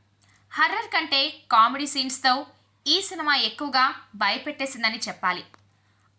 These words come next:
ఆడియన్స్‌ను నవ్వించడం దెయ్యాల వలన అయ్యేలా లేదు అన్నట్టుగా ఏలియన్స్ రంగంలోకి దిగుతారు. ఏలియన్స్ మని వాళ్ళు స్వయంగా చెప్పుకోవడం వలన మనకి ఆ విషయం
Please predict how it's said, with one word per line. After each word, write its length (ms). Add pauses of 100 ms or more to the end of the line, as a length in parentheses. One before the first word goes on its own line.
ఆడియన్స్‌ను 540
నవ్వించడం 640 (380)
దెయ్యాల 480
వలన 260
అయ్యేలా 380
లేదు 320
అన్నట్టుగా 640 (460)
ఏలియన్స్ 460
రంగంలోకి 500
దిగుతారు. 540 (760)
ఏలియన్స్ 480
మని 220
వాళ్ళు 240
స్వయంగా 440
చెప్పుకోవడం 760
వలన 380 (420)
మనకి 340
ఆ 100
విషయం 460